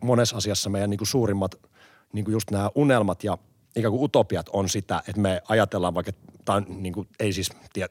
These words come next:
oikeasti ajatella, mutta me jotenkin niinku kaipaillaan ikään kuin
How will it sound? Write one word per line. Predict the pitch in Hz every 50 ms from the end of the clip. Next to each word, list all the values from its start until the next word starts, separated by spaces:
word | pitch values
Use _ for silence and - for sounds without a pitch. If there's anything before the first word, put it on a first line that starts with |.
| - - -
oikeasti | 95 92 90 - 95 - - -
ajatella, | - 95 95 90 107 95 95
mutta | 101 113 - - 104
me | 104
jotenkin | 104 104 107 - 113
niinku | 104 101 110
kaipaillaan | - - 151 151 143 120 - 107 92 87 90 92 92 92 92 87
ikään | 85 82 104 92
kuin | - 95 87